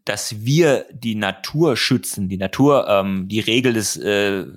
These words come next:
selbst. Es geht ja erstmal darum, dass wir uns als Menschen oder als Menschheit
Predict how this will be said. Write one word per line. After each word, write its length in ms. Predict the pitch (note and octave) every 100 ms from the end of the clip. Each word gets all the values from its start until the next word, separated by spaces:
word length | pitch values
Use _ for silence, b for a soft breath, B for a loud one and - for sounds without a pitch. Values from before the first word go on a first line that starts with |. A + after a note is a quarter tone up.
| -
selbst. 580 | - G2+ B2+ - - -
Es 120 | - -
geht 100 | F2+
ja 60 |
erstmal 260 | E2+ A2 G2
darum, 260 | G2 F#2 F#2+
dass 320 | - - G2+
wir 260 | B2+ D3+ B2
uns 400 | B2 A2 - -
als 360 | F2 F2+ -
Menschen 340 | F#2 C3+ A#2 F#2+
oder 180 | D#2+ -
als 200 | - F#2
Menschheit 600 | G2+ G2+ - A#2 A#2